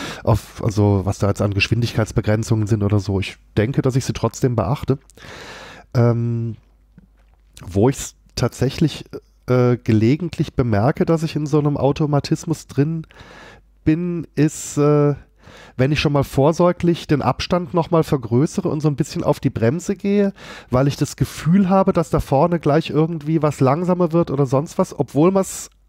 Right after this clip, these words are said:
eigentlich noch gar nicht so richtig sehen kann. Das stimmt dann schon erstaunlich oft, dass ich, da muss ich dann schon irgendwas aus dem Augenwinkel oder aus dem,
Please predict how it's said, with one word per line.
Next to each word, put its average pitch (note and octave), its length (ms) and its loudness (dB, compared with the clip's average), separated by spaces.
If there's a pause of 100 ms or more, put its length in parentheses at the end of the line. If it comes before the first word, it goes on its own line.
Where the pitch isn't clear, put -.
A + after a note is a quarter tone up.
eigentlich F#3 420 0
noch F3 140 -2
gar C3+ 180 0
nicht F3+ 160 -2
so D3 80 -2
richtig - 320 -8
sehen B2 360 2
kann. F2+ 360 -4 (380)
Das - 360 -6
stimmt F3 320 -2
dann F3 120 0
schon F3 180 0
erstaunlich D#3+ 640 2
oft, - 280 -2
dass A2+ 160 0
ich, - 200 -10 (320)
da A#2 100 4
muss D#3 160 2
ich F3+ 80 -2
dann F3+ 140 2
schon F#3+ 180 2
irgendwas F3 380 2
aus D#3 140 0
dem C#3+ 80 -4
Augenwinkel G3+ 640 0
oder E3+ 180 4
aus - 120 -2
dem, C#3 360 -4